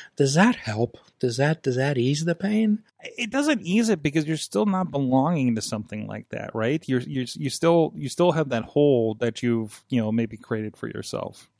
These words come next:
Speaker 1: So when you're dealing with a person like that, you validate their pain. You say, "Yes, yes, that hurts. Yes, that's awful." So what I, what we try to help people understand on this show is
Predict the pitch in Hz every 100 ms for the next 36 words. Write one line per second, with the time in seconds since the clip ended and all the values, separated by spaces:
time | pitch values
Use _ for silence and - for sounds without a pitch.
0 | _ - - - 107 110 110 110 107 202
1 | 262 147 107 98 98 - - 101 92 _
2 | _ - 98 - 101 95 95 - 104 101
3 | 104 101 110 104 101 95 90 - 80 -
4 | 87 76 - _ - _ _ 95 - 98
5 | 98 101 - - - - 98 95 - 101
6 | 95 - 80 - - 92 95 104 - 101
7 | 95 - 87 82 - - - - - -
8 | _ - 190 190 196 220 220 214 196 165
9 | - 190 208 220 240 190 156 127 143 135
10 | - 135 127 120 110 95 - - 131 127
11 | 110 90 87 82 - - 156 87 - 76
12 | 87